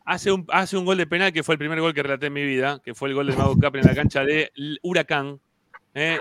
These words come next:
Racing Argentinos, que lo hace el de penal. Lo hace él, lo hace de penal. Ese gol de penal y es de Racing. Y lo hace Capria, perdón. Eh, pero más allá de eso, más allá de que hizo goles de penal, para mí Capria le saca ventaja a Rojas.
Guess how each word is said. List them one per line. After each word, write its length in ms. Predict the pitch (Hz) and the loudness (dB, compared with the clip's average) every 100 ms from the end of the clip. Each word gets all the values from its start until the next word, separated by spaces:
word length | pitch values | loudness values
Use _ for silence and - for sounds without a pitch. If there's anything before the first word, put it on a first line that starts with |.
| 147 | -6
Racing 320 | 147 151 151 | -8 -6 -6
Argentinos, 720 | 143 135 143 139 151 143 147 | -6 -4 -6 -4 -4 -4 -6
que 80 | - | -4
lo 60 | 131 | -6
hace 120 | - | -4
el 60 | 127 | -6
de 80 | 117 | -4
penal. 360 | 117 104 90 _ _ _ _ - | -4 -6 -10 _ _ _ _ -12
Lo 80 | |
hace 220 | 120 127 139 | -8 -4 -2
él, 80 | |
lo 80 | 139 | -2
hace 160 | 123 123 | -2 -4
de 120 | 113 | -4
penal. 300 | 110 101 98 | -4 -8 -8
Ese 180 | 117 123 | -8 -6
gol 120 | 131 | -6
de 80 | 123 | -6
penal 180 | 120 135 | -6 -4
y 60 | 123 | -2
es 60 | |
de 80 | 113 | -4
Racing. 320 | 104 90 90 85 _ _ _ _ _ _ _ | -8 -12 -18 -20 _ _ _ _ _ _ _
Y 120 | - 123 | -4 -2
lo 80 | |
hace 300 | 127 139 123 117 | 0 0 0 -2
Capria, 240 | 107 104 | -4 -2
perdón. 260 | 101 90 - _ _ _ _ _ - | -4 -6 -10 _ _ _ _ _ 0
Eh, 1120 | 135 139 139 135 131 131 127 127 123 120 120 | 2 4 4 2 2 0 0 -2 -4 -8 -6
pero 160 | - 156 | -4 2
más 200 | 208 175 | 2 4
allá 140 | 196 | 4
de 80 | 190 | 4
eso, 200 | 151 143 | 4 0
más 180 | 135 147 | -2 -2
allá 80 | 147 | -2
de 80 | 135 | -2
que 80 | 135 | -4
hizo 160 | 135 | -2
goles 180 | 135 135 | 0 -2
de 60 | 120 | -2
penal, 220 | 143 147 | -4 -2
para 100 | 135 | -2
mí 220 | 151 143 | -2 -4
Capria 440 | 139 131 135 127 117 | -6 -4 0 0 0
le 100 | 113 | -4
saca 280 | 120 113 | -4 -4
ventaja 640 | 110 110 120 113 113 107 104 | -4 -4 -6 -2 -2 -2 -2
a 160 | 107 | -4
Rojas. 580 | 120 143 151 175 175 - | -2 -2 -2 0 0 -2